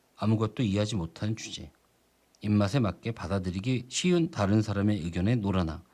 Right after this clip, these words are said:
집단으로 행동하는 무리들입니다. 뭐, 이런 식으로 소설은 이제 마무리가 되는데,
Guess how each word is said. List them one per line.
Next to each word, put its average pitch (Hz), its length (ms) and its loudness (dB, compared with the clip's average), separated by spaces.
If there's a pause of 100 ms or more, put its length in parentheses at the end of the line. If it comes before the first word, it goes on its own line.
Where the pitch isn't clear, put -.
(520)
집단으로 117 560 4
행동하는 123 540 6
무리들입니다. 87 680 -4 (1900)
뭐, 120 200 0 (720)
이런 151 280 8
식으로 113 360 -2
소설은 107 600 0 (140)
이제 92 140 -6
마무리가 90 420 -2
되는데, 80 540 -6